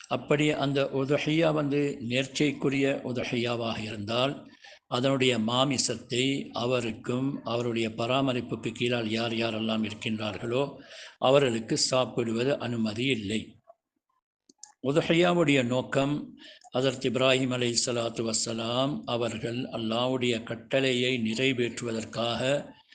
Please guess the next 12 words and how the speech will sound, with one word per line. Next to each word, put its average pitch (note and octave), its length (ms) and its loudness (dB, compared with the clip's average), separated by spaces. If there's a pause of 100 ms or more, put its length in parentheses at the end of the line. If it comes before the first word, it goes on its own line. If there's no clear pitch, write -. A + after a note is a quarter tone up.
(840)
தன்னை C3+ 420 2
எவ்வளவு C#3 560 4
அர்ப்பணித்தார்கள் C#3+ 1040 2
என்பதை B2 680 0
நினைவு C3 520 0 (120)
கூர்வதாகும். A#2 640 -2 (800)
மேலும் C3 680 2
இந்த B2 340 -2
உதுஹியா B2+ 600 0
மூலமாக A2+ 840 -2 (1200)
ஏழை D#3 420 6
மக்களுக்கு C3 800 -2